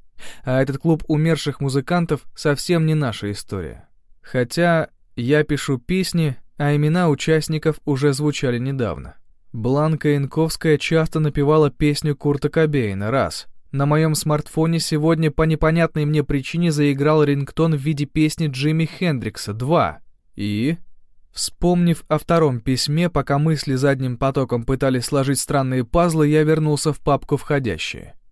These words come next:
В адресной строке стояли пунктиры. Это больше похоже на спам, но алгоритм электронного ящика не был согласен.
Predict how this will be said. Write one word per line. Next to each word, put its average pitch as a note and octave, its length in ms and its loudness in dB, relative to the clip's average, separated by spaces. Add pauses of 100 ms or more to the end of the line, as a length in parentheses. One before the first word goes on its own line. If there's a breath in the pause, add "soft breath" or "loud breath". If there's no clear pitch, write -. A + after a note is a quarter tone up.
(100)
В C#3 120 0
адресной E3 400 0
строке D3 380 0
стояли D3+ 420 2
пунктиры. C3+ 640 -6 (340)
Это C#3+ 260 2
больше E3 340 0
похоже D#3 440 0
на D3+ 140 0
спам, E3+ 440 0
но C#3 120 0
алгоритм D3 680 0
электронного D3 580 0
ящика D3+ 600 -2
не D#3+ 200 0
был G#2 160 -4
согласен. F#2+ 720 -6